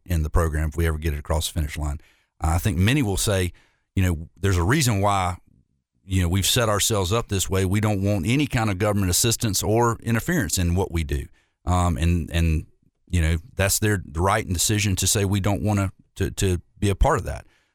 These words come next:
Um, I think probably the prudent thing to do is,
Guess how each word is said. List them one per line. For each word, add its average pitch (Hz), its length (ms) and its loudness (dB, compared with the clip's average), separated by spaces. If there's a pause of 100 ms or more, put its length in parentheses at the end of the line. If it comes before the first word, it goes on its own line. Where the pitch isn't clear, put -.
(120)
Um, 95 240 2
I 123 120 2
think 170 280 -2 (540)
probably 123 240 4
the 85 180 -4
prudent 165 420 2
thing 131 200 0
to 123 80 -2
do 127 320 0
is, 95 360 0